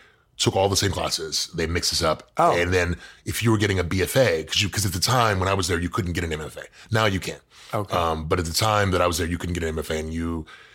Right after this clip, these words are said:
Speaker 1: you took the same classes. And if you're getting a B-, a, a B F A, you were getting a, uh,
Speaker 2: And just explaining to people, Bachelor of Fine Arts
Speaker 1: Right.
Speaker 2: or Masters in Fine
Speaker 1: Exactly.
Speaker 2: Arts.
Speaker 1: You, you had to take a humanities course and then, like, a history of theater course,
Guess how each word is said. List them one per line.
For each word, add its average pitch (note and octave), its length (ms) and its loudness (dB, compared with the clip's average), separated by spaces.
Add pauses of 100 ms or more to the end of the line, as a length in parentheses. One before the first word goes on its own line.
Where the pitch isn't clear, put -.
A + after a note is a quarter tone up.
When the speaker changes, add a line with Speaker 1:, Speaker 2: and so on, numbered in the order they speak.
(140)
Speaker 1:
you - 60 -16
took G#2+ 120 0
the A2 40 -2
same A2 140 2
classes. G2+ 320 2
And - 20 0
if E2+ 80 0
you're G#2+ 80 2
getting F#2+ 160 2
a E2 40 -4
B-, G#2+ 160 4
a, G2+ 340 -2
a F2+ 140 2
B A2+ 200 4
F G2+ 140 0
A, E2 120 4
you E2+ 160 0
were E2+ 80 0
getting D#2+ 320 0
a, D#2 240 0
uh, D2+ 320 -2 (140)
Speaker 2:
And C#3 100 2
just C3+ 200 2
explaining C3+ 400 2
to A#2+ 40 2
people, A#2+ 240 4
Bachelor B2 440 2
of A2+ 80 -2
Fine A#2+ 280 2
Arts A#2 340 4
Speaker 1:
Right. D#3 100 0
Speaker 2:
or A#2 160 4
Masters G#2+ 580 -2
in G#2 80 -8
Fine G#2+ 100 -2
Speaker 1:
Exactly. G#2 260 0
Speaker 2:
Arts. - 240 -4 (100)
Speaker 1:
You, A2+ 260 2
you G#2 80 0
had G#2+ 120 2
to - 80 0
take F#2 60 -2
a F#2+ 80 0
humanities F2+ 360 0
course D#2+ 400 -2
and E2+ 100 -6
then, E2+ 60 -4
like, D#2+ 140 -4
a D#2+ 160 -2
history F2 360 -2
of D2+ 80 -8
theater D#2 240 -8
course, - 420 -6